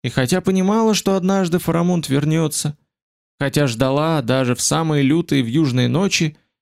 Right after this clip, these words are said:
все же слова гонца заставили сердце забиться, как птичку, неожиданно заброшенную в тесную клетку. Через неделю по ту сторону городских стен затрубили трубы.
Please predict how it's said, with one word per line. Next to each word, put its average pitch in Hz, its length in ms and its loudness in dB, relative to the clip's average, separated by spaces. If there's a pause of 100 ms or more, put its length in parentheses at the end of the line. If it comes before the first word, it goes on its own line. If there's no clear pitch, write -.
(320)
все 214 180 0
же 190 100 2
слова 127 380 0
гонца 135 380 0
заставили 123 520 0
сердце 123 400 -4
забиться, 120 440 -4
как - 200 -18
птичку, - 540 -4 (260)
неожиданно 175 640 0
заброшенную 127 680 -2
в - 60 -10
тесную 110 420 -8
клетку. - 460 -10 (1080)
Через 151 220 0
неделю 185 400 2
по 156 140 -4
ту 185 120 -2
сторону 180 500 -2
городских 143 480 -2
стен 180 300 -2
затрубили 127 580 0
трубы. - 440 -4